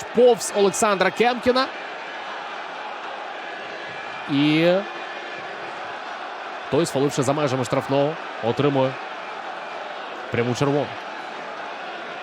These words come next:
Кемкін. Орендований, нагадаю, нині в Карпат футболіст, так? Він ж в оренді перебуває, наскільки пам'ятаю, в Криворізькому Кривбасі.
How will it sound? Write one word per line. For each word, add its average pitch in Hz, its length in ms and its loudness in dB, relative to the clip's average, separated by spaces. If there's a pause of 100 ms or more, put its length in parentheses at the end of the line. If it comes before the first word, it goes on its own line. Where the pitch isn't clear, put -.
(120)
Кемкін. 139 400 2 (840)
Орендований, 214 760 6
нагадаю, 160 480 4
нині 139 340 0
в - 20 -8
Карпат 123 360 2
футболіст, 95 540 -4
так? 131 160 0 (320)
Він 98 80 -6
ж - 60 -8 (140)
в 104 40 0
оренді 123 280 2
перебуває, 85 400 -6 (680)
наскільки - 360 -8
пам'ятаю, 92 420 0
в - 80 -8
Криворізькому 95 560 -2
Кривбасі. 92 440 -2